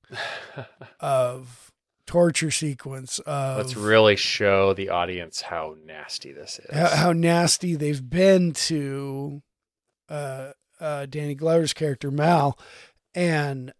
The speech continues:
Speaker 2: uh, they don't. They just do a hard cut to Mal in prison. And he is way worse than the last time we saw him.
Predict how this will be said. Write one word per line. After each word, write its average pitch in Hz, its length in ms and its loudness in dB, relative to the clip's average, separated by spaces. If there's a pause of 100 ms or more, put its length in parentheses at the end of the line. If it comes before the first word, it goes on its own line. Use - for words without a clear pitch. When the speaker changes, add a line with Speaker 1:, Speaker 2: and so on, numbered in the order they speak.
Speaker 2:
uh, 135 340 -4
they 143 180 -6
don't. 151 500 6 (140)
They 156 160 -8
just 160 340 -2 (300)
do 165 140 -2
a 131 40 -2
hard 170 360 4
cut 143 360 0 (1000)
to 156 100 -6
Mal 139 320 -2
in 175 80 -2
prison. 131 500 -10 (960)
And 147 200 -10
he 190 200 2
is 131 220 -2
way 202 420 8
worse 165 680 6 (540)
than 156 120 -4
the 151 80 -2
last 147 320 0
time 139 200 -8
we 131 100 -12
saw 135 280 -10
him. 127 160 -20